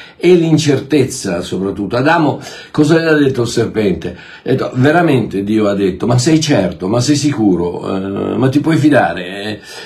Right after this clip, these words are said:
veramente Dio ha detto." E a Gesù cosa gli ha detto? "E sei, se tu sei figlio di Dio, se tu sei figlio."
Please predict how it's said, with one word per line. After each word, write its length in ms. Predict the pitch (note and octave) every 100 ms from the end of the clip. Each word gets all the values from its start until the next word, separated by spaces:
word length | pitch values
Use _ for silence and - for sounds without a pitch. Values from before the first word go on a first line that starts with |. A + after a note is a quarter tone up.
| -
veramente 680 | C3 E3+ E3 B2+ G#2 G#2 G2
Dio 240 | G#2+ G2
ha 80 | F#2+
detto." 420 | F#2 F#2 - - -
E 120 | - D3
a 60 |
Gesù 240 | D3+ F3+ F#3+
cosa 220 | E3+ C#3+
gli 80 | B2+
ha 60 |
detto? 320 | G#2 F#2+ -
"E 80 | -
sei, 420 | B2+ C3+ A#2 - -
se 300 | - C3 -
tu 200 | E3+ C3
sei 300 | - A2+ G#2
figlio 360 | - G2 F#2+
di 160 | F#2+ F#2
Dio, 240 | F2+ E2+
se 480 | G2 - D3 C3 -
tu 160 | D3+ C#3+
sei 260 | - A2
figlio." 320 | A2 A2+ G#2